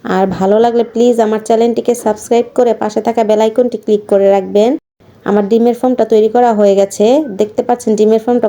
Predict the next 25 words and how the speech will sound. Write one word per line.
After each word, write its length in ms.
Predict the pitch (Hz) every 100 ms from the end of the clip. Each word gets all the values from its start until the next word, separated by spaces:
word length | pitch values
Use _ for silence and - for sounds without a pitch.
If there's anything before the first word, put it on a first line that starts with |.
| 208
কতটা 260 | 220 220 220
ক্রিমি 280 | - 208 208
ভাব 120 | 202 196
হয়েছে। 340 | 214 202 - 214 269 277 - - -
এখন 160 | 202 214
দিয়ে 140 | 214 233
দিচ্ছি 220 | 262 254 208
ডিমের 260 | 214 226 226 226 - _
হলুদ 260 | - 208 208
অংশ, 180 | 208 208 214 220 302 - _ _ _ -
তিন 120 | 240 240
টেবিল 200 | 247 240
চামচ 220 | 262 233 226
রান্না 240 | 202 214 233
করা 160 | 247 214
সয়াবিন 320 | 220 202 196 202
তেল, 220 | 208 214 294 320 _ - - _ -
হাফ 160 | 202 226
চামচের 360 | 254 247 247 247 247
মতো 200 | 254 226 214
ভিনেগার, 460 | 202 202 196 202 233 320 -
হাফ 160 | - 214 208
চামচ 340 | 254 226 247 247 - -
পানদান 380 | 214 214 202 202 202
ইমালশন। 460 | 208 202 220 220